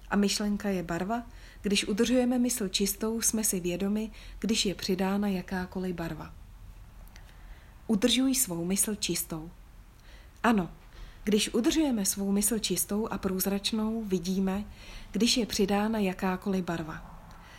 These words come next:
Někdy je přidána prospěšnost a někdy je přidána neprospěšnost.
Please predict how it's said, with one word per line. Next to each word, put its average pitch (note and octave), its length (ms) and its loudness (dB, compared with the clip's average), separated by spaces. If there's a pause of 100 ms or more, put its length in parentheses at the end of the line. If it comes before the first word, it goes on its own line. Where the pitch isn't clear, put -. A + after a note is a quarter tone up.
(160)
Někdy G3+ 300 4
je A#3+ 120 6
přidána G#3+ 520 0
prospěšnost G3+ 920 0
a F#3+ 60 2
někdy G3+ 340 4
je A3 120 2
přidána F#3+ 500 2
neprospěšnost. F3+ 1040 -4